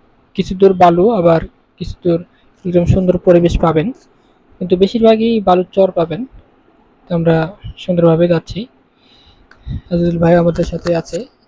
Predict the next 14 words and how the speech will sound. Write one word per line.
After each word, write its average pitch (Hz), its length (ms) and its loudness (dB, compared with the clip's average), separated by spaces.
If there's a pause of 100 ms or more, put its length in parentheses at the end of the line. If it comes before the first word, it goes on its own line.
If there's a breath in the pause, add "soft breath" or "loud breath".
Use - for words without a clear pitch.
(160)
আমরা 165 140 -4
দুইটা 170 240 -4
বাইক 180 240 -2
নিয়েছি, 185 360 -6 (680)
আহ, 175 120 -6
দুজন 170 300 -2
করে 175 200 0
উঠলাম 175 360 -6 (140)
দুইটা 165 260 -6
বাইকেই, 170 380 -4 (1200 soft breath)
এবং 170 200 -6
আজিজুল 170 360 -4
ভাই 170 120 0
আমাদের 160 340 -2